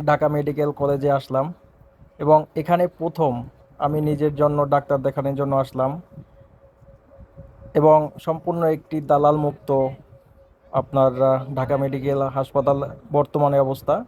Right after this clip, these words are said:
তো এখান থেকে আমি সর্বপ্রথম একটি দশ টাকা দামের একটা টিকিট নিলাম। এখানে পুরুষ এবং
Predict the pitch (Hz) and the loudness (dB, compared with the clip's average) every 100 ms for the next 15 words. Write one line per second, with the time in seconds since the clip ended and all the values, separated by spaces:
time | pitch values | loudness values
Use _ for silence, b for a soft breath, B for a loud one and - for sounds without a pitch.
0 | - - _ _ _ _ _ _ 151 143 | -14 -20 _ _ _ _ _ _ 0 2
1 | 139 - 147 160 156 156 160 156 156 156 | 2 0 -2 -2 0 0 2 2 0 0
2 | 151 151 156 143 156 143 147 - 143 139 | 0 -2 -2 -2 -2 -2 -2 -2 0 2
3 | 143 143 139 - - _ - - - - | 2 0 -2 -10 -20 _ -20 -20 -20 -20
4 | - 151 143 135 147 143 143 147 208 - | -8 -6 -4 -4 -4 -2 2 2 0 -8
5 | - - - - - - - 143 156 151 | -20 -20 -20 -20 -20 -14 -6 0 2 2
6 | 151 151 156 156 151 | 0 -2 -2 2 2